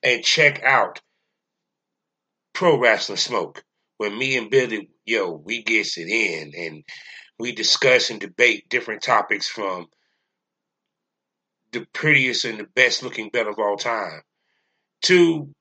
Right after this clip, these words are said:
modern wrestling, the territory days, old school, what have you.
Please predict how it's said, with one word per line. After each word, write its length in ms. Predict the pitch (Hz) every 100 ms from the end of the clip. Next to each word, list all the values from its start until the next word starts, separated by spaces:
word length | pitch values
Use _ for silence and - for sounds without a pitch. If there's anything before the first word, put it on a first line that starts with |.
| _ _ _ _
modern 420 | 117 123 127 127
wrestling, 580 | 123 113 110 - 117 110 _ _ _ _ _ _ _ -
the 60 |
territory 640 | - 156 131 - 135 123
days, 720 | 117 117 110 110 110 110 - _ _ _ _
old 280 | 135 139 127
school, 400 | - 113 90 78 110
what 140 | 117
have 240 | 110 82
you. 80 | 71